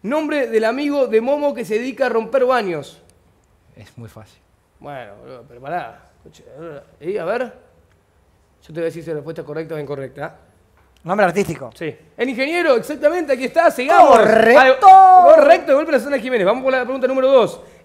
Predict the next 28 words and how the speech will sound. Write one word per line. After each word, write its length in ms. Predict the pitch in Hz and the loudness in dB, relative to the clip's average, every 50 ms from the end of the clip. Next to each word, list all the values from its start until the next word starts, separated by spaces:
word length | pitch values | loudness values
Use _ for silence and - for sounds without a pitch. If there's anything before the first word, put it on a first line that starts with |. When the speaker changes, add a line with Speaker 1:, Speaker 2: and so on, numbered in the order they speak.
| _ _ | _ _
Speaker 1:
En, 420 | 202 202 196 190 185 180 - - _ | -6 -6 -6 -6 -8 -10 -14 -20 _
muy 180 | - 196 185 185 | -8 -6 -6 -4
fácil 360 | 190 190 165 156 160 - 151 165 | -4 -4 -4 -4 -6 -8 -10 -10
esta, 320 | 160 160 196 190 202 202 | -10 -6 -4 -4 -4 -4
eh, 380 | - 180 165 165 160 151 151 147 | -6 -8 -6 -4 -4 -4 -6 -8
creo 160 | 156 175 175 160 | -8 -10 -10 -8
que 60 | 165 | -8
hay 80 | 156 | -6
dos 100 | 165 170 | -6 -8
respuestas 300 | 165 151 147 175 151 156 | -8 -10 -12 -12 -14 -10
correctas. 480 | 135 160 165 180 156 160 202 196 - - - _ _ _ _ _ _ _ _ _ | -10 -8 -8 -8 -6 -8 -10 -10 -10 -20 -20 _ _ _ _ _ _ _ _ _
¿En 320 | 175 180 185 190 208 196 | -6 -4 -4 -4 -6 -8
qué 260 | - 320 339 269 - _ | -8 -8 -8 -8 -10 _
club 240 | - 330 370 359 330 | -4 -2 -2 -2 0
de 100 | 277 233 | -2 -4
fútbol 300 | 208 320 339 320 320 294 | -4 -6 -8 -6 -8 -8
jugó 300 | - - 247 294 359 381 | -6 -6 -4 -2 -2 0
Momo 600 | 370 370 359 320 247 202 165 131 - - _ _ _ | 2 2 2 2 2 -2 -4 -6 -10 -18 _ _ _
cuando 420 | _ 190 190 190 196 196 190 185 180 | _ -10 -8 -6 -6 -6 -4 -6 -6
todavía 320 | 185 185 180 185 214 226 | -6 -6 -6 -4 -4 -4
no 80 | 220 214 | -6 -6
se 100 | 160 196 | -6 -10
había 120 | 196 196 | -10 -10
frustrado 300 | 156 190 180 196 254 262 | -10 -12 -6 -6 -6 -6
su 100 | - 190 | -6 -8
carrera 320 | 160 196 196 208 208 202 190 | -10 -10 -8 -6 -4 -4 -4
de 60 | 180 | -4
futbolista 680 | 143 190 202 190 233 247 262 220 - - 190 175 - | -6 -10 -12 -12 -12 -10 -10 -12 -10 -8 -8 -8 -8